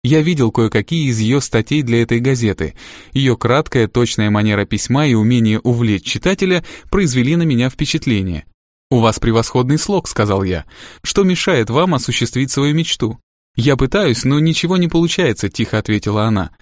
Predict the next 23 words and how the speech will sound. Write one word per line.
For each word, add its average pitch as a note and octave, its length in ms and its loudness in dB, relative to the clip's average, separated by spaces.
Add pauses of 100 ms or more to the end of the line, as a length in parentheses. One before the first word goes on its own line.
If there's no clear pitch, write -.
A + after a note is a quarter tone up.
(120)
"Издательства B2+ 600 0
хвалят C3+ 440 0
мои A2+ 160 2
рукописи, G#2+ 600 -2 (220)
но E3 120 2
дальше F#3+ 300 0
этого D#3 260 2
дела C3 240 2
не B2 240 2
идет. A#2 360 -2 (280)
Поэтому A#2+ 320 2
я G#2+ 120 0
продолжаю G#2+ 540 0
работать A2+ 380 0
в A2+ 80 -6
газете. B2 520 0 (320)
По C#3 80 0
крайней C3+ 320 2
мере, C#3+ 300 2
это G#2+ 160 -2
позволяет B2 480 0
оплачивать C#3 500 0
счета. C#3+ 460 0